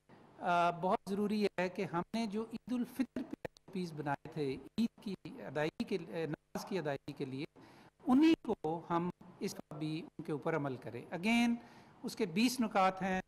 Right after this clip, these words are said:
मैं हर नुकता तो आपके सामने अभी वक्त की किल्लत की वजह से नहीं रख सकूँगा, लेकिन उसमें भी बुनियादी वो असूल हैं कि जिनको हमने अपनाना है, मास्क पहनना है, डिस्टेंस रखना है, अ, बूढ़ों बच्चों को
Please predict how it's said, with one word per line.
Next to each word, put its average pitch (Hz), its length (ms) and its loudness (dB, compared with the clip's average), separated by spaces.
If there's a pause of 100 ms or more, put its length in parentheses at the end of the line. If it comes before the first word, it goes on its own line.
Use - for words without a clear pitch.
मैं 165 260 -4
हर 170 100 0
नुकता - 320 -4
तो 180 120 -4
आपके 165 240 -2
सामने 165 340 -2 (100)
अभी 156 240 -6
वक्त 156 280 -8
की 147 80 -8
किल्लत 185 280 0 (100)
की 175 60 -2
वजह 156 180 -2
से 156 120 -4
नहीं 254 200 0
रख 247 120 2
सकूँगा, - 540 -8 (460)
लेकिन - 180 -6 (100)
उसमें 294 200 0 (100)
भी 240 80 -2
बुनियादी 202 560 2
वो 190 160 0 (200)
असूल 208 380 -4 (100)
हैं 180 200 0
कि 180 100 -4 (100)
जिनको 185 340 -2
हमने 156 260 -2
अपनाना 151 480 0
है, 165 360 0 (500)
मास्क 180 300 4
पहनना 170 440 0
है, 156 440 0
डिस्टेंस 190 480 -4
रखना 160 340 0 (120)
है, 151 300 -2 (400)
अ, 165 140 2
बूढ़ों 180 580 2
बच्चों 180 340 0
को - 60 -8